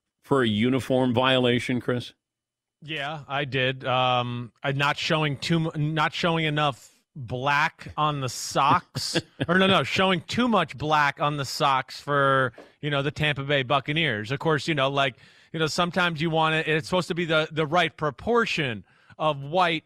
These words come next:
Speaker 2: and black. So I like the way all the black looked, and it would make it, you know, predominantly black.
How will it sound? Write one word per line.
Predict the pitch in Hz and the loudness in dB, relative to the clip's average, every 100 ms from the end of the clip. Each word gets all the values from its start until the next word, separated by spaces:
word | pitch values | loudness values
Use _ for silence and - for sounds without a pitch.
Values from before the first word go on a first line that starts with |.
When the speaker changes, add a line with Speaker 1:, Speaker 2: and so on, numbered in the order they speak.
| - | -4
Speaker 2:
and | 190 214 185 143 | -2 0 -2 -2
black. | 151 127 98 95 - | 0 0 0 -6 -8
So | - 160 151 139 139 - - - | 0 2 2 0 -2 -8 -18 0
I | 160 165 165 165 151 139 139 - _ - | 2 4 4 2 0 0 -4 -12 _ -6
like | 160 170 - | -2 0 0
the | 170 | -4
way | 147 165 165 160 156 143 - - | -2 0 0 0 0 -2 -4 0
all | 165 185 190 180 143 | 4 4 4 0 -2
the | 143 | -4
black | 139 143 131 127 | 0 0 0 -2
looked, | 127 123 131 - - | -6 -4 -4 -6 -10
and | 151 151 | -6 -4
it | |
would | 151 139 | -4 -4
make | 143 147 156 | -2 -2 -2
it, | 143 - | -4 -4
you | 151 | -6
know, | 143 139 139 | -4 -4 -4
predominantly | 160 139 143 151 156 147 143 135 | -6 -2 0 0 -2 -6 -6 -8
black. | 117 196 240 110 | -4 -2 0 -2